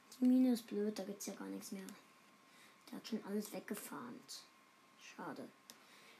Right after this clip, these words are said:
Aber der Weg ist auch so kompliziert. Gibt's hier irgendwo eine gescheite Höhle, bitte? Ich, so lange baue ich ganz kurz einen Baum ab.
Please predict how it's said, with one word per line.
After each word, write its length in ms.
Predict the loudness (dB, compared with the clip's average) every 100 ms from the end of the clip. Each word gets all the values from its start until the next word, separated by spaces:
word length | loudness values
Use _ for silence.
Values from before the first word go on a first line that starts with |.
| -12
Aber 260 | -4 -2 -2 -6 -8
der 140 | -6 -2
Weg 160 | 0
ist 220 | 2 0
auch 100 | -2
so 200 | -2 2
kompliziert. 960 | 2 2 -2 -2 -8 -2 0 6 4 4 -4 -18 -20 -20 -20 -20 -18 -18 -16 -16 -16 -16 -18 -16 2
Gibt's 180 | 4 8
hier 160 | 10
irgendwo 360 | 10 10 10 10
eine 200 | 10 10
gescheite 640 | 10 8 6 6 4 2 2 -4 -8 -8 0
Höhle, 440 | 6 8 8 4
bitte? 520 | 4 2 4 4 4 0 -6 -20 -20 -20 -20 -20 -20 -20 -20 -20 -20 -20 -20 -20 -20 -20 -20 -20 -20 -14 -8
Ich, 440 | -4 -4 -4 -8 -10
so 180 | -8 -2
lange 260 | 0 0 -2
baue 280 | 0 0
ich 120 | 0 0
ganz 200 | -6 -6
kurz 260 | -10 -8
einen 240 | -8 -8 -2
Baum 200 | 2 2
ab. 160 | 2